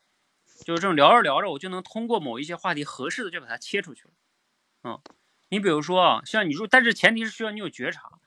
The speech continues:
比如说你说到某一些这个训练的时候，你说，“哎呀，这个就跟我们摄影一样。”你看啊，你就直接这个和我们摄影一样，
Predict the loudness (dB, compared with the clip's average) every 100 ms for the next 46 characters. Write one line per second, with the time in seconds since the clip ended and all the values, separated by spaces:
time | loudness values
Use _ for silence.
0 | _ _ _ -4 -2 -2 -4 -6 0 0
1 | 0 -4 -6 -6 -6 -8 -8 -4 -2 -2
2 | -4 -6 -6 0 0 0 _ _ _ 0
3 | 2 2 -2 -4 -4 -4 -4 -6 -4 -4
4 | -4 -6 -6 -6 -8 _ _ _ _ -16
5 | 0 0 0 _ _ _ -14 -4 -4 -2
6 | 0 0 2 2 2 -2 -2 -2 0 -2
7 | 0 -2 -2 -2 -2